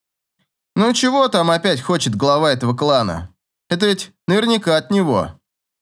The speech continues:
Развалившись на диванчике, вопросительно поднял бровь Артур. Пришлось оперативно вскрывать конверт своим кинжалом.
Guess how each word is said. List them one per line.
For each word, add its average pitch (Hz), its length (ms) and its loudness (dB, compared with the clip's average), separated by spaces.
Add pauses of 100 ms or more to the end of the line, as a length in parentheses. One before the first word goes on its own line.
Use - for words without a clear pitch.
(340)
Развалившись 127 800 0
на 117 100 2
диванчике, 110 840 0 (500)
вопросительно 131 760 0
поднял 123 380 0
бровь 120 360 -2 (120)
Артур. 107 480 -4 (500)
Пришлось 120 580 0
оперативно 185 540 2
вскрывать 135 440 -2
конверт 127 480 0
своим 123 360 0
кинжалом. 87 760 -2